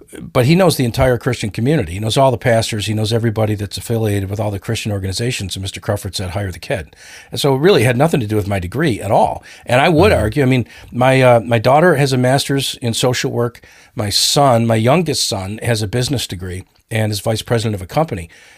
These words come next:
Speaker 1: My middle son is my producer. He didn't go to college, but he said, you know, "While the rest of you go to college and, and, uh, rack up loans, I'm gonna be saving my money." And he did. And right out of, right out of the box,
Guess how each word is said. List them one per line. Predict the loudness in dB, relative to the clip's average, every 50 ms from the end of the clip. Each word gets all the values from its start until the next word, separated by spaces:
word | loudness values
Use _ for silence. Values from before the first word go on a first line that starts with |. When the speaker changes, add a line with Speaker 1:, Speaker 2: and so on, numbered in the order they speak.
| _ _ _
Speaker 1:
My | 0 2
middle | 2 2 2 2 0
son | 2 2 2 2 2
is | 0 0
my | 0 0 -2 -2
producer. | -2 -2 -2 0 0 0 -2 -4 -6
He | -4 -2 -2
didn't | -2 0 0 0
go | 2 0
to | 0
college, | -2 -6 -6 -4 -2 -2 -2 -2 -6 -8 -12 -6 0
but | 2 2 2 2 -2 -12 -20 -20 -20 -20 -20 _ _ _ _
he | -4 -2 0
said, | 0 2 4 4 4 4 2 0
you | -2 0
know, | 2 2
"While | 2 4 4 2 2 2
the | 0 0
rest | 0 0 0 0
of | 0 0
you | 0 0
go | 0 -2
to | -2
college | -2 0 2 2 2 2 0 -2 -6
and, | -6 -4 -2
and, | -2 -2 -2 -4 -6
uh, | -8 -10 -10
rack | -10 -12 -10 0 2 2 2 4 2
up | 0 -2 -2
loans, | -4 -2 0 0 0 0 -2 -4 -4 -6 -4
I'm | -2 0
gonna | 0 0 0
be | 0 -2 -4
saving | -2 0 0 0 0 0 0
my | 0 0 0
money." | 0 0 0 0 -2 -4 -6 -4
And | -4 -2
he | -2 -2
did. | 0 0 0 0 -2 -6 -12 -20 -20 -20 -20 _ _ _ 0
And | 2 2 2 0 0
right | 2 2 4 4
out | 4 4 4 4
of, | 2 -2 -6 -8
right | -2 0 2 4
out | 4 4
of | 2 0
the |
box, | 0 2 2 4 4 2 0 -2 -6 -8 -8